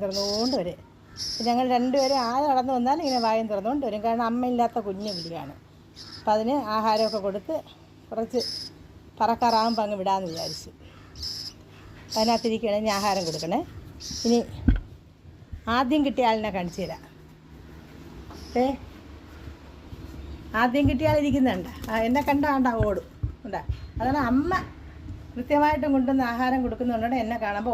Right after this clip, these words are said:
ഓടുന്നത്. ഉണ്ടാ, ഞാൻ അങ്ങോട്ട് കൈയും കൊണ്ട് ചെന്നാൽ അത് എപ്പോഴേ ഓടും. ആ, പ്രദേശത്ത് നിന്നും പിന്നെ നിൽക്കില്ല. ഉണ്ടാ, മറ്റേ കിളിയാണെങ്കിൽ എന്നെ കണ്ടു കഴിഞ്ഞാൽ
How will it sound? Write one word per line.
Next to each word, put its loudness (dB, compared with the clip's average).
ഓടുന്നത്. -4
ഉണ്ടാ, -2
ഞാൻ 4
അങ്ങോട്ട് 4
കൈയും 2
കൊണ്ട് 2
ചെന്നാൽ 4
അത് 2
എപ്പോഴേ 0
ഓടും. -12
ആ, -8
പ്രദേശത്ത് -2
നിന്നും 0
പിന്നെ 2
നിൽക്കില്ല. -8
ഉണ്ടാ, -8
മറ്റേ 4
കിളിയാണെങ്കിൽ 4
എന്നെ 4
കണ്ടു 4
കഴിഞ്ഞാൽ 2